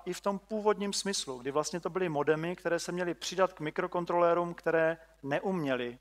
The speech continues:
eh, Wi-Fi komunikaci. To znamená, tady někdo vyrobil desku, kdy přidal to E S P čko k vlastně k, k G D třicet dvojce, což je nějaká snad čínská kopie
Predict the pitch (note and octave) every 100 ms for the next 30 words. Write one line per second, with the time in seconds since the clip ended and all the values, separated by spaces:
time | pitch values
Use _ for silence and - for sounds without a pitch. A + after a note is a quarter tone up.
0 | _ C3+ B2 C#3+ D3+ D3+ C#3 C3+ C3 B2+
1 | - G#2+ _ - - _ C#3+ D#3 F3+ E3
2 | F#3 F#3+ F#3+ F3 F#3+ F3 D3+ - - G3
3 | E3 E3+ - E3+ E3 E3 D#3+ - F3 E3
4 | - D#3+ D3+ - E3+ C3+ A#2+ D3+ B2+ A#2+
5 | C#3+ E3 D#3+ D#3 D#3+ - E3 F#3+ D3 C3
6 | - D3+ - D3 D3 C#3+ C#3 C#3+ - C#3+
7 | - D#3 - - D3+ D3 C#3+ D3 - D3+
8 | D3 C#3+